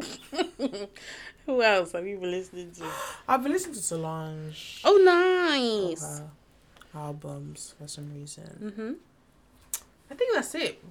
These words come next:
Speaker 2: recently.
Speaker 1: Okay. Um, S Z A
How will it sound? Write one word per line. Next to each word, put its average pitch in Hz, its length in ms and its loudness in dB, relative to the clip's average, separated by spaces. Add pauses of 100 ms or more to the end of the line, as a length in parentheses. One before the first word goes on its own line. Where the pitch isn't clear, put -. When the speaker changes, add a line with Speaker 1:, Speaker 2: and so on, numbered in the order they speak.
(160)
Speaker 2:
recently. 165 540 -10 (480)
Speaker 1:
Okay. 175 380 -4 (760)
Um, 185 520 0
S - 240 -6
Z 254 280 0
A 156 220 0